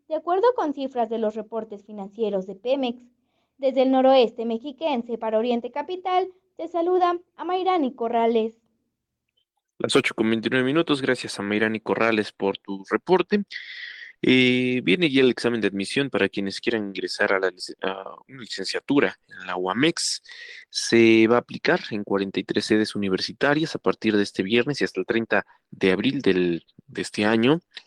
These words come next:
Speaker 2: Decenas de aspirantes a concursar, eh, por una licenciatura en la Universidad Autónoma del Estado de México, pues, em, comenzarán con este proceso de selección.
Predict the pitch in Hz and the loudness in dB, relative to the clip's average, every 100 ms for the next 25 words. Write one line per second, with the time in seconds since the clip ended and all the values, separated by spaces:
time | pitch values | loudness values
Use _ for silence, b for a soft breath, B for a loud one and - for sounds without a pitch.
0 | B B B - - 117 107 95 - 104 | B B B -10 -2 0 2 -2 0 2
1 | 110 101 101 95 90 90 101 101 - - | 2 -2 -8 -6 -4 -2 2 0 -2 -8
2 | - - - - _ 107 107 104 - 95 | -6 -4 -6 -12 _ -2 0 0 -2 -4
3 | 113 156 165 110 92 90 87 101 101 90 | 2 4 4 2 -2 -2 -2 2 2 2
4 | 104 95 92 90 - 101 92 110 - 113 | 2 2 0 0 0 0 2 0 -2 -2
5 | 165 _ B B B B - 120 - - | -2 _ B B B B 0 0 0 -4
6 | 92 - - _ - - 101 104 107 151 | -4 -4 -14 _ -10 -6 -4 0 0 0
7 | 107 98 - - - - 107 98 - 110 | -2 -4 -4 -4 -4 -4 -2 -2 0 -2
8 | - 214 233 | 0 2 2